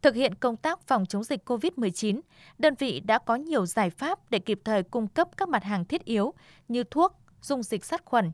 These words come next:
khẩu trang, đáp ứng nhu cầu người tiêu dùng trên địa bàn tỉnh và cam kết không tăng giá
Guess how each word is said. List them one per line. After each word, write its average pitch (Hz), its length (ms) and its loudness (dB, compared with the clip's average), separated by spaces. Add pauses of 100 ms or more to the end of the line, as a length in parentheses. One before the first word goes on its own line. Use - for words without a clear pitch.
khẩu 214 200 0
trang, 240 320 2 (340)
đáp 320 220 4
ứng 226 200 -2
nhu 294 120 -2
cầu 214 280 4
người 190 220 2
tiêu 233 180 -2
dùng 196 280 2
trên 220 160 -4
địa 208 100 -2
bàn 196 180 4
tỉnh 190 260 2 (320)
và 233 180 8
cam 277 240 0
kết 359 220 2 (100)
không 269 220 0
tăng 277 240 0
giá 214 300 0